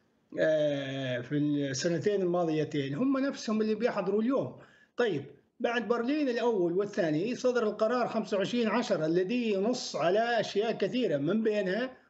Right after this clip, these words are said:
موضوع الانتخابات طبعًا، وموضوع الحوار الداخلي الليبي، وأهم من هذا كله موضوع إخراج القوات الأجنبية والمرتزقة من كافة، آه، أنحاء ليبيا. آه، ما الذي حصل؟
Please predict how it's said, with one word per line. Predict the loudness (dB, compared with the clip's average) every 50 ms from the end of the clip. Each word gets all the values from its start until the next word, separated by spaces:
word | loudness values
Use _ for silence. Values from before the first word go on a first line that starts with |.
| _ _ 0
موضوع | 0 2 2 0 2
الانتخابات | 2 -2 -2 -2 -6 -6 -4 -4 0 0 -2 2 0
طبعًا، | 0 0 0 -2 -2 -4 -4 -10 -20 _ _ _ _ 0
وموضوع | 2 4 4 4 2 4 2 2 2 2 2 0 0
الحوار | 0 0 0 2 2 4 2 2
الداخلي | 0 0 0 0 0 0 0 0 0
الليبي، | 2 0 0 0 0 -2 -4 -4 -10 -18 -10 _
وأهم | 0 2 2 2 2 2 0 0 2 0
من | 0 0 0
هذا | 0 0 0 0
كله | 0 0 0 0 0 0
موضوع | 2 2 2 2 2 0 0 0
إخراج | 0 0 0 0 0 2 0
القوات | -2 0 0 2 2 2 2 2 0 -2
الأجنبية | -2 0 0 2 2 2 4 4 4 4 4 2 2 2 0 0 0 0 0 0
والمرتزقة | 0 0 2 2 0 2 2 0 2 0 -2 -2 -4 -6
من | -4 0 0 2 2 2 2 2 0 0
كافة، | 0 0 0 0 -2 -4 -2 -4 -4 -4 -4 -18 -20 _ _ _ _ 0
آه، | 2 2 4 4 2 2 0 0 2 2 2
أنحاء | 2 2 0 0 0 2 2
ليبيا. | 0 0 0 -2 -4 -4 -4 -8 -16 -20 -20 _ -4
آه، | -4 -2 -2 -2 -6
ما | -2 0 0 2
الذي | 2 2 0 0 0 0 -2
حصل؟ | 0 -2 -2 -2 -2 -4 -6 -6